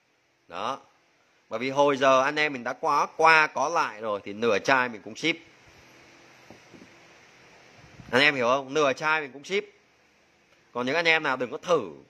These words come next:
hoặc là nhắn tin cho mình, "Ừ, liệu cái này có ok hay không?"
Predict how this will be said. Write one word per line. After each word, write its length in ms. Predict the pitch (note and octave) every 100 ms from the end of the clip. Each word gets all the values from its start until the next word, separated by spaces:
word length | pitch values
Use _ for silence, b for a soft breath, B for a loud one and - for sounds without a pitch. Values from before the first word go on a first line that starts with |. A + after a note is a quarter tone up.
| _ b b
hoặc 180 | A#2+ A2+
là 80 | G#2+
nhắn 280 | G2+ C3 F#3
tin 240 | G3 G3 F#3
cho 120 | F3
mình, 240 | D#3+ A#2+
"Ừ, 360 | A#2+ B2+ A2+ G#2+
liệu 240 | D3+ C#3+
cái 140 | C3+ F#3
này 200 | D3 A#2+
có 100 | D3
ok 300 | F#3 F#3+ G3
hay 280 | G3+ G3
không?" 300 | G3 G3 G3